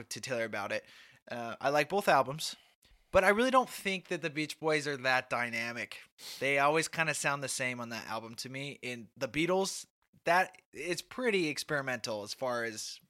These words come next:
pushing the envelope albums go.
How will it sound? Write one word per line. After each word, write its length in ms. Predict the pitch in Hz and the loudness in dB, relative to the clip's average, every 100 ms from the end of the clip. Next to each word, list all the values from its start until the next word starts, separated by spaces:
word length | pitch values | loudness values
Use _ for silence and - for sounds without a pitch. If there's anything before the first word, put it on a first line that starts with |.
| _ _ _ - | _ _ _ -4
pushing 320 | 180 170 151 | -2 0 -2
the 100 | 135 | -4
envelope 420 | 135 123 117 107 - - | -4 -2 -2 -4 -12 -6
albums 400 | 123 120 113 104 | -4 -4 -6 -12
go. 340 | - 113 82 | -6 -6 -6